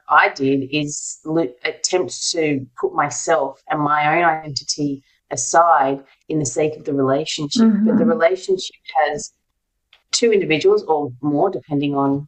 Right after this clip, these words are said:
Speaker 1: on what your <laughs> preferences are. But there are the individuals within the relationship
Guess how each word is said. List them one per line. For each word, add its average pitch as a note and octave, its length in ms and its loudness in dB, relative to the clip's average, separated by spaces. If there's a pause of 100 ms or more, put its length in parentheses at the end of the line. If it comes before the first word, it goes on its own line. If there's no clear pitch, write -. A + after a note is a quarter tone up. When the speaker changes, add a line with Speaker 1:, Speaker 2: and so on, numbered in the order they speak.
(100)
Speaker 1:
on D3 160 -2
what C#3+ 140 -4
your D3 180 2 (300)
<laughs> - 280 -18
preferences F#3 580 2
are. D#3+ 300 6 (280)
But F3+ 220 6 (260)
there F#3+ 240 6
are F#3+ 60 6
the F#3 180 4
individuals F#3 760 2
within F3 220 0
the E3+ 80 2
relationship C#3+ 800 -2